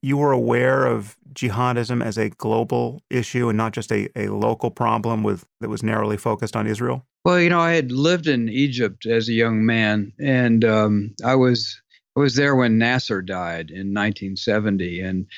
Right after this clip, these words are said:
Speaker 2: one of Sadat, who succeeded him, one of his first actions was to let the Muslim Brothers out of prison.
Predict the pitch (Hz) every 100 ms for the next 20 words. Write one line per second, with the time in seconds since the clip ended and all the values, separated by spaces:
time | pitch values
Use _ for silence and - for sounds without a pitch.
0 | - _ 120 120 110 98 - 131 107 123
1 | 120 90 110 101 - 87 - 120 113 95
2 | 98 95 92 95 92 113 117 107 104 -
3 | 113 104 113 104 107 98 98 104 104 -
4 | 113 107 98 101 110 107 101 95 101 98
5 | 104 98 95 - 113 107 95 85